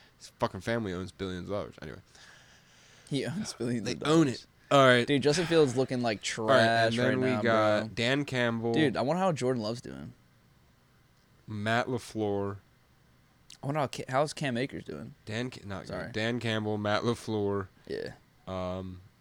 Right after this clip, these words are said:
Speaker 1: I can't even think of another
Speaker 2: Bears.
Speaker 1: team. Oh, what's his? Oh, Eberflus. Matt Eberflus.
Speaker 2: That's already three I know I wouldn't have gotten.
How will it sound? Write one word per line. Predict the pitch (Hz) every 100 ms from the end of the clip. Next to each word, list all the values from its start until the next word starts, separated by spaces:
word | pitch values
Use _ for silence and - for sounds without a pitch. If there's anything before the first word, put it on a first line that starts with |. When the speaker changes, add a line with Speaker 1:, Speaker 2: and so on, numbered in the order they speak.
| _ _
Speaker 1:
I | -
can't | 104 98
even | 92 92 90
think | 90
of | 90
another | 92 90
Speaker 2:
Bears. | 107 107 95
Speaker 1:
team. | 92 - _ _ _ _ _ -
Oh, | 110 101
what's | 95 101 -
his? | 95 - _
Oh, | 117 131 127 113 104 -
Eberflus. | 131 123 113 - 101 95 -
Matt | 104 110 120 -
Eberflus. | 113 110 110 - 104 101 101 - -
Speaker 2:
That's | 139 - -
already | 135 139
three | - 123 127
I | 123
know | 113 110
I | 107
wouldn't | 107 101
have | 98
gotten. | 107 101 104